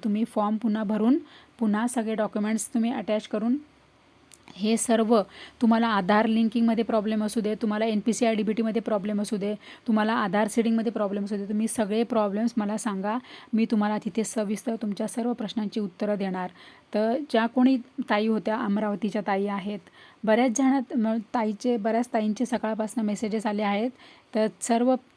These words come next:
पुन्हा आपण त्या ताईंना मी रिक्वेस्ट करते की तुम्ही लाईव्ह या आणि पुन्हा तुम्ही सांगा तुमचे काय प्रॉब्लेम आहे. आपण लाईव्ह तुम्हाला सगळं दाखवते मी, ऑनलाईन पण कसं आपल्याला भरायचं आहे. तर सर्व प्रश्नांची उत्तरे आपण तेव्हा बघूयात. तर चॅनलला सबस्क्राईब करून ठेवा मैत्रिणींनो.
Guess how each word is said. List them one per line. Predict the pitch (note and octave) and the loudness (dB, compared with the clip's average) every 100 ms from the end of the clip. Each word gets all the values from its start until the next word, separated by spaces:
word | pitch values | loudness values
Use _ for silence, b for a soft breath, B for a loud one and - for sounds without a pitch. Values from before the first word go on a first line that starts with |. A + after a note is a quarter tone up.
| _ - | _ 0
पुन्हा | A#3 G#3+ A#3+ D#4 | 2 4 2 0
आपण | A#3 A#3 A3+ | -2 0 0
त्या | A3+ A3+ | 2 0
ताईंना | A3 G#3 G#3 | 0 0 0
मी | G#3+ A3 | 2 2
रिक्वेस्ट | G#3+ A3+ A3+ - | 0 0 -2 0
करते | A#3 C4 | -2 0
की | C4 | -2
तुम्ही | A3+ A3+ G#3 | 0 0 0
लाईव्ह | G3+ G#3 A#3 | 0 0 2
या | A3+ A3+ | 2 0
आणि | C4+ A3 | 0 -2
पुन्हा | A3+ G#3 G#3+ A#3 | 0 2 2 2
तुम्ही | A#3+ A3 | 0 0
सांगा | A3 A3 G3+ G#3+ | 0 -2 -2 -2
तुमचे | A3+ G3+ | -2 -2
काय | G#3 G3 | -2 -2
प्रॉब्लेम | G3 G#3 F3+ G3+ | 0 -2 -2 -2
आहे. | G#3 C4+ | -2 -2
आपण | C4 - G#3+ | -4 -4 -2
लाईव्ह | G#3 G3 A#3 | -2 0 0
तुम्हाला | A#3+ A3 G#3+ | 0 0 0
सगळं | A3+ G#3 A3+ | -2 -2 0
दाखवते | G3+ G3+ A3+ G#3+ B3 | 0 -2 -2 2 4
मी, | A3+ D4 D4+ B B B | 6 4 2 B B B
ऑनलाईन | A3 G#3 A3 A#3+ A#3+ | 2 4 4 4 4
पण | C4+ C4 | 4 2
कसं | B3+ A#3 C4+ | 2 0 -2
आपल्याला | C#4 A#3+ A3+ | -2 -2 0
भरायचं | G#3+ A3 G3+ G3+ | 0 -2 -2 -4
आहे. | G#3+ G#3+ D#4 - | -4 -2 -4 -6
तर | |
सर्व | A3+ A3+ A#3 | -4 -2 -2
प्रश्नांची | A3+ G#3+ A3+ G3+ | -2 -2 -4 -2
उत्तरे | A3 - A3 | -4 -2 -4
आपण | G#3+ A3 G#3 | -2 -4 -2
तेव्हा | G#3 A3+ | 0 2
बघूयात. | G#3+ G3 A3 G3 F3 b b b - | 2 4 4 2 -2 b b b -6
तर | A3+ | -2
चॅनलला | - G#3+ G#3 A3+ B3 | 0 0 2 2 2
सबस्क्राईब | C#4 - - A#3 | 0 -2 0 0
करून | A#3 A3+ G#3+ | 0 -2 0
ठेवा | A3+ A3 | 0 0
मैत्रिणींनो. | G#3 G3+ G3 G3 F#3+ | -2 -2 -2 -2 -2